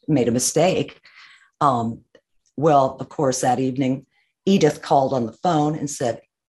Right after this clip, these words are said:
"Ronnie, Mister Hall's office,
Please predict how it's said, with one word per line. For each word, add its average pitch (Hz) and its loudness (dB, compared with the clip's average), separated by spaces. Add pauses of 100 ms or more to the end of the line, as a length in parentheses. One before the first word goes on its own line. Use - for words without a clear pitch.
(500)
"Ronnie, 139 -2 (680)
Mister 123 -2
Hall's 165 2
office, 143 -2